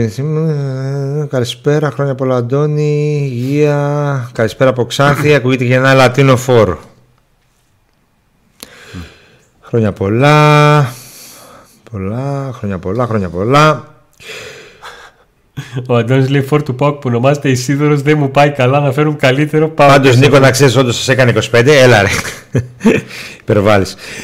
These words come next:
Speaker 1: Ε, πόσο τεχνός ήταν ο Τάισον, αυτά τα είπαμε. Παιδιά, η Γκοζάρο πήγε Ρωσέκη, δει τον Ιάννη Σαββίδη, τον εξαιρετιστή των αντίπαλων μας. Περιμένετε και άλλη μεταγραφή.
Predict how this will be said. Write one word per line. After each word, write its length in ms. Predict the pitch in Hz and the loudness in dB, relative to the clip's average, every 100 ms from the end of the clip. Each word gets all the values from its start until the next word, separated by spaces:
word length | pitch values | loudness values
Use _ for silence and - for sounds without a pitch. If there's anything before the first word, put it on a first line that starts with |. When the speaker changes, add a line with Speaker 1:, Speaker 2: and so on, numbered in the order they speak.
| - - | -18 2
Speaker 1:
Ε, 1040 | 117 117 113 113 113 110 107 107 107 104 101 | 6 8 8 6 6 6 6 4 4 2 2
πόσο 220 | 143 127 | 0 0
τεχνός 220 | 117 120 | 0 -2
ήταν 180 | 117 131 | 2 4
ο 80 | 113 | 4
Τάισον, 800 | 104 127 151 - 165 165 165 156 | 4 4 4 4 6 6 4 2
αυτά 560 | 104 90 120 110 95 95 - _ _ | -4 0 2 4 0 -4 -16 _ _
τα 160 | - 101 | -4 2
είπαμε. 720 | 139 143 151 160 165 170 147 - - - _ _ _ _ _ | 2 2 2 4 4 4 0 -8 -20 -20 _ _ _ _ _
Παιδιά, 340 | 127 113 117 | -2 0 2
η 60 | 127 | 2
Γκοζάρο 400 | 113 104 127 120 | 2 2 4 4
πήγε 220 | 117 113 | 0 0
Ρωσέκη, 380 | 107 - 117 110 | 0 0 -4 -2
δει 80 | 107 | -2
τον 160 | 110 | 0
Ιάννη 360 | 107 113 110 101 | 0 0 0 -2
Σαββίδη, 420 | - 104 95 113 | -2 -4 -2 -2
τον 100 | 101 | -2
εξαιρετιστή 460 | 95 - 95 87 - | -4 -4 -4 -4 -10
των 200 | 104 101 | -4 -4
αντίπαλων 520 | 98 101 107 110 110 | -2 -2 -2 0 -2
μας. 240 | 131 131 123 | -4 -6 -6
Περιμένετε 460 | 104 101 110 113 | -6 -4 -4 -4
και 140 | 98 110 | -4 -4
άλλη 120 | 113 | -2
μεταγραφή. 840 | 98 92 90 - - 127 143 143 | -4 -6 -6 -6 -4 -2 -2 -6